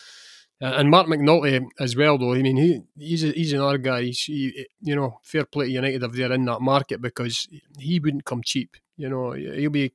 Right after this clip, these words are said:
on a comparable salary, I would imagine, to Lawrence Shankland. So while people say, "Oh, you're, you're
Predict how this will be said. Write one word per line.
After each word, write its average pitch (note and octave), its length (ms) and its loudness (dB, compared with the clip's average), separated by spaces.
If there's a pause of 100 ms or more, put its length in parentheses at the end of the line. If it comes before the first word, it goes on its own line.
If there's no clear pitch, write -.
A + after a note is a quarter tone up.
(140)
on C3 160 -4
a A#2+ 60 -2
comparable B2 580 -2
salary, C3+ 400 0
I B2 40 -2
would A#2 140 -6
imagine, B2 580 -2
to C3+ 360 0 (460)
Lawrence A#2+ 300 -2
Shankland. B2 540 -4
So B2+ 160 -2
while D3 180 2
people C#3+ 280 -4
say, B2+ 180 -4
"Oh, A#2 40 -4
you're, A2+ 240 -6
you're A#2 300 -14